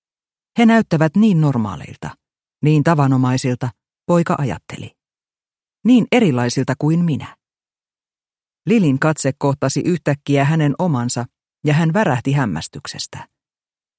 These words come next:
He ymmärsivät toisiaan. Tuolla hetkellä hän saattoi melkein tuntea serkkunsa katseen lävistävän aivojensa pimeimmätkin sopukat, tutkivan kaikki salaiset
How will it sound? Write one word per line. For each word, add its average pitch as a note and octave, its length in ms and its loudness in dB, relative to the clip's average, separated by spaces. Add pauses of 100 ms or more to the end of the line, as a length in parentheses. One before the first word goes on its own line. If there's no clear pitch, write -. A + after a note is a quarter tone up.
He A3+ 120 2
ymmärsivät C#3 600 2
toisiaan. - 680 -6 (800)
Tuolla B3 260 2
hetkellä D#3 440 2
hän F3 180 2
saattoi C#3+ 380 2
melkein D3 380 2
tuntea C#3+ 400 -2
serkkunsa C#3 580 -2
katseen C#3+ 460 0
lävistävän C3+ 600 0
aivojensa C#3 640 0
pimeimmätkin C3 680 0
sopukat, B2+ 480 -4 (520)
tutkivan D#3 480 0
kaikki A3 340 -2
salaiset C3 440 -2